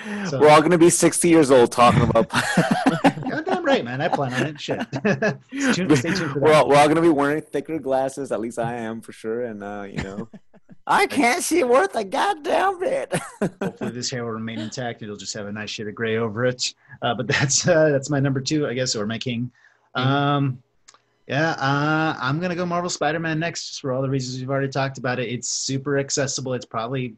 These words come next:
Speaker 1: one of my favorite Spider-Man anything. I mean, story-wise, the gameplay is just so much fun. Like, even if you don't get anything done, just swinging around and being Spider-Man is awesome.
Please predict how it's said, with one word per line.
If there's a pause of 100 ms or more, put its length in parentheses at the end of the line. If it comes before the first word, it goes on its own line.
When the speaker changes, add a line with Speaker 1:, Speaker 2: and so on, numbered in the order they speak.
Speaker 1:
one
of
my
favorite
Spider-Man
anything. (160)
I
mean,
story-wise,
the (140)
gameplay
is
just
so
much
fun.
Like, (280)
even
if
you
don't
get
anything
done,
just
swinging
around
and
being
Spider-Man
is
awesome.